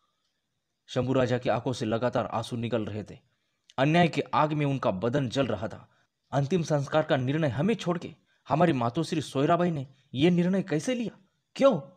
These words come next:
शिवराय का ये शंभू जीवित नहीं था, मर गया था। हमारे आबा साहब को, हमारे युग प्रवर्तक पिता को अग्नि देने के लिए हम इतने भी अपवित्र हो गए थे?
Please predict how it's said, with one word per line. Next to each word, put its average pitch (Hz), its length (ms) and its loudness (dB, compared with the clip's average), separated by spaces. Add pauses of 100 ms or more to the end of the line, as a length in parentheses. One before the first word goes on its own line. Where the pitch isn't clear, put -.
(720)
शिवराय 156 380 4
का 165 120 4
ये 151 200 2
शंभू 147 760 0 (280)
जीवित 131 360 -2
नहीं 180 140 4
था, 262 180 -2 (300)
मर 135 140 4
गया 202 240 4
था। - 340 -8 (180)
हमारे 143 220 4
आबा 135 260 4
साहब 165 280 -2
को, - 280 -6 (300)
हमारे 156 260 4
युग 139 340 2
प्रवर्तक 170 640 0
पिता 180 260 2
को 127 200 -4 (320)
अग्नि 156 260 4
देने 170 260 4
के 180 120 -4
लिए 165 320 0 (440)
हम 151 140 0
इतने 135 240 0
भी 202 120 4
अपवित्र 185 540 2
हो 214 160 2
गए 220 140 2
थे? 160 180 -2